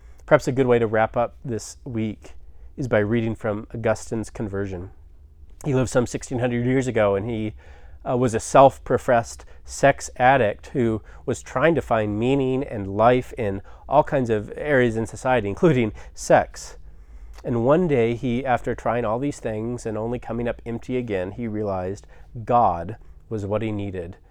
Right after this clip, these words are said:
to fill that hole in his heart. And he then also realized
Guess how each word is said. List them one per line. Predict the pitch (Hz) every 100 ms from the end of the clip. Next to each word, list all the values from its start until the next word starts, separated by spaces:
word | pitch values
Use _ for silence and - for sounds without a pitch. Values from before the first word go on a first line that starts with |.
| -
to | -
fill | - - 104
that | 104 -
hole | - 135 104 85 85
in | 101
his | 92
heart. | - 90 104 - - - - - - - - -
And | 113
he | 110
then | 117 123
also | 123 127 147 -
realized | 117 101 92 82 85 107 -